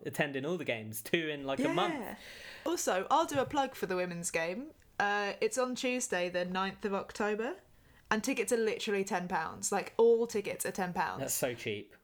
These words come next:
Speaker 2: It's
Speaker 1: What's,
Speaker 2: mad
Speaker 1: what
Speaker 2: cheap.
Speaker 1: stadium is it at?
Speaker 2: It's at Craven Cottage, so if you
Speaker 1: Fulham.
Speaker 2: are London-based,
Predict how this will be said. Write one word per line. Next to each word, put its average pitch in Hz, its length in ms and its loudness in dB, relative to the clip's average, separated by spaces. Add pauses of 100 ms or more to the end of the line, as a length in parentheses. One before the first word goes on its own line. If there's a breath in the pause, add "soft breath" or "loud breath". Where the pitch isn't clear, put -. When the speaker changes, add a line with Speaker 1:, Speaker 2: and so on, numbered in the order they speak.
(480)
Speaker 2:
It's 175 160 4
Speaker 1:
What's, 202 140 2
Speaker 2:
mad 202 180 4
Speaker 1:
what 202 100 2
Speaker 2:
cheap. 196 100 0
Speaker 1:
stadium 196 300 0
is 113 80 -8
it 85 100 -4
at? 85 200 -8 (340 loud breath)
Speaker 2:
It's 226 160 4
at 254 80 2
Craven 262 280 2
Cottage, 202 580 -2
so 214 180 4
if 226 160 2
you - 120 2
Speaker 1:
Fulham. 208 120 4
Speaker 2:
are 190 160 2
London-based, 180 1040 -4